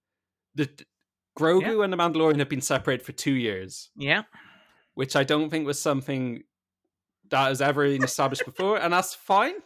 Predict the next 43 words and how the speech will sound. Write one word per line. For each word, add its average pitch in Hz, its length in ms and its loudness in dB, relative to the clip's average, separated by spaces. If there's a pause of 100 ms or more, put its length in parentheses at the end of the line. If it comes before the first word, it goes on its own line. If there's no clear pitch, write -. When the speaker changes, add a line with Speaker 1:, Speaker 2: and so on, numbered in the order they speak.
(460)
Speaker 1:
now, 165 280 4
'cause 156 200 -6
I 151 80 2
guess 160 140 2
Speaker 2:
Well 262 140 6
Speaker 1:
you 156 60 -10
can 170 140 -8
kinda 156 260 0
see 156 260 -4
things 185 380 -6
have 185 120 -10
changed, 196 720 -8
but 131 240 0 (100)
it 151 220 -6
doesn't 160 380 0 (240)
feel 151 360 2
like 104 260 -2
that. 92 240 -8 (340)
Speaker 2:
I, - 200 0 (280)
yeah, 247 360 -4
part 277 260 2
of 294 60 -12
me 285 60 -6
is 226 100 -8
how, 220 180 -6
how 220 180 0
long 247 300 -4
did 240 220 -4
Mando 208 340 0
wait 165 300 -4
to 151 80 -4
buy 143 260 -2
his 135 180 -2
new 135 200 -8
car? 135 440 -4 (1080)
Like, - 100 -16
that's 196 200 2
Speaker 1:
A - 40 0
Speaker 2:
my 247 60 8
Speaker 1:
long 208 100 6
Speaker 2:
question. 202 320 6
Like, 180 100 4
Speaker 1:
time. 98 180 -8